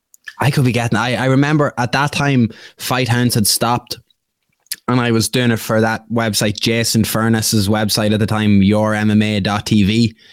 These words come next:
which was, like, a U K based, uh, promotion. And I can remember doing something there. I, I even think that the first time I interviewed Conor was after he won the, the first title, the one forty-five title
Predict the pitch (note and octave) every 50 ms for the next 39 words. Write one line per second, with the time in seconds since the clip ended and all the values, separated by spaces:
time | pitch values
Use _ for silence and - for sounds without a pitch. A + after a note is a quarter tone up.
0 | - - - - _ - G#2+ - - G#2 F#2 G2+ G2+ G2 - G2+ G2 F#2+ G2+ G#2+
1 | A2 - - A2 G#2+ G#2 G#2+ G2 G#2 G#2 G#2+ G#2+ G#2+ - - - - - - -
2 | _ _ _ _ _ _ _ - - F#2 G#2 G2+ G2 G2 F#2+ F#2 F2+ F2+ F2 -
3 | _ - - - A2 G#2 G#2+ A#2 B2 - - D3 C#3 - _ _ _ _ - -
4 | - - - - - _ - G2+ G#2 G#2 G2+ - G#2+ G#2+ G#2 G#2+ A2 A2+ A2 A2+
5 | G2 A2 G#2+ G#2 - - A2 G2+ F#2+ G#2+ G2 G2+ G#2+ G#2+ G#2 G2+ - _ - -
6 | - - - A#2+ B2 - - - A2+ A#2 A#2+ C3 C#3 C#3 D3 C#3 A#2 C#3 C#3+ C3
7 | - _ - A#2 A2+ G#2 - - A2 - - C3 B2+ - - B2 A#2+ A#2 A2+ A2
8 | A2 A2 G2+ A2+ G2+ G#2+ G2+ F#2+ - A#2 A2+ A#2 A2+ G#2+ G#2 G#2 G#2+ G2+ F#2+ F#2
9 | - - - - _ _ _ _ _ _ _ _ _ - - A2+ A#2 A#2 A2+ -
10 | - A#2 G#2 G#2 G2+ G#2+ G#2+ A2 G#2+ G2 G#2 G2+ G2 F#2+ F2+ - _ _ _ _
11 | _ _ _ _ _ _ _ _ _ _ _ _ _ _ _ _ _ - - _
12 | _ _ _ _ _ _ - - G#2 - - - B2 B2 - - - - G#2+ G#2
13 | G2 - D2+ - - _ - G2+ G2+ G2+ A2+ A#2 A2 - A#2+ G#2+ G#2 G2+ F#2+ -
14 | A2 A2 A2+ A2+ G#2 - A2+ A2 G#2+ G2 F#2+ E2+